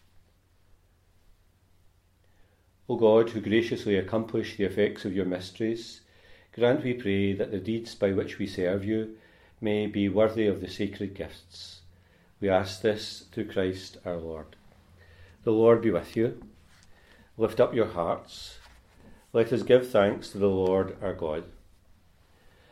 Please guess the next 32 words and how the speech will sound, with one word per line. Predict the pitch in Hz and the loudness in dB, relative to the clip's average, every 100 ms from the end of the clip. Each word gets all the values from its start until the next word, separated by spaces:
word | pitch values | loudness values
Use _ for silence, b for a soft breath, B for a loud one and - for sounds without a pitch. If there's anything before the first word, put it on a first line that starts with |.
| b | b
It's | - - | -8 -2
truly | 127 127 | 4 6
right | 113 117 - | 6 6 4
and | 104 | 2
just, | 104 117 - - | 4 2 0 4
our | 104 | 4
duty | 98 113 117 | 4 0 2
and | 110 101 | 4 6
our | 98 101 | 6 4
salvation, | 101 95 90 107 - 123 123 123 B B | 4 0 2 -2 -2 -4 -6 -8 B B
always | 120 127 127 123 | 6 6 6 0
and | 110 | 2
everywhere | 107 107 101 98 | 2 2 4 4
to | - | 2
give | - 92 | -2 0
you | 95 | -2
thanks, | 92 82 87 - - - b b b | -2 -4 -6 -10 -18 -20 b b b
Lord, | 113 104 104 | 2 6 6
Holy | 104 101 101 | 4 0 0
Father, | 101 92 104 113 - | 2 2 4 2 0
Almighty | 104 98 107 113 113 | 0 2 0 -2 -4
and | 95 | -4
Eternal | 95 92 85 90 | -6 -6 -6 -6
God. | 85 80 82 - - b b b b b b b | -8 -10 -10 -14 -20 b b b b b b b
For | - 113 110 | -2 4 4
in | 120 | 4
goodness | 117 120 127 127 - - | 0 0 -2 -2 -10 -6
you | 113 | -6
created | 101 110 107 107 101 | -4 -2 -4 -4 -2
men | 98 98 | 0 2
and | 101 95 | 0 0
women, | 92 101 107 - | -2 -2 -4 -10